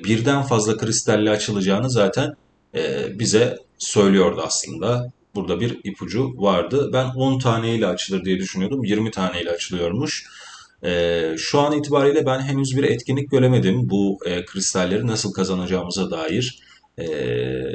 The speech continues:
ancak ileride etkinliklerden de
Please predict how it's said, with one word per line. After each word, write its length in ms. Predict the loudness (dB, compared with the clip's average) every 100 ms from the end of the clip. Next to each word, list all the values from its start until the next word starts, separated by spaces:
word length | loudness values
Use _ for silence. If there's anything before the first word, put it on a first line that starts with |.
| -10 -14 _ _ _ -4
ancak 440 | 2 4 2 0 0
ileride 420 | 2 4 4 2
etkinliklerden 960 | 2 -4 -2 -4 0 0 2 0 2
de 220 | 4 2